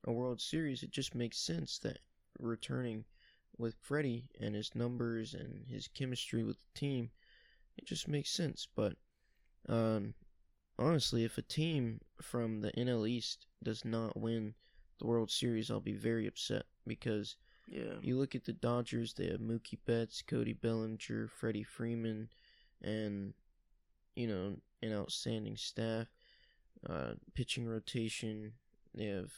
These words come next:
Speaker 1: all that. The Braves, they have Matt Olson, Ronald Acuna is coming back,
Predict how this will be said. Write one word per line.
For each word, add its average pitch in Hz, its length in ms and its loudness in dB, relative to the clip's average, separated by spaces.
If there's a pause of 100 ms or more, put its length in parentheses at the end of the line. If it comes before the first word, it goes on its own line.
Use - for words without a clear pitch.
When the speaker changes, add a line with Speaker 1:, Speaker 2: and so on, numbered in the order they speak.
(120)
Speaker 1:
all 117 200 -2
that. 107 280 2 (460)
The 113 100 0
Braves, 127 800 2 (320)
they 117 220 0
have 110 560 -2 (580)
Matt 117 300 0
Olson, 110 680 0
Ronald 113 320 0
Acuna 117 480 0
is 110 160 0
coming 110 400 -2
back, 110 420 -2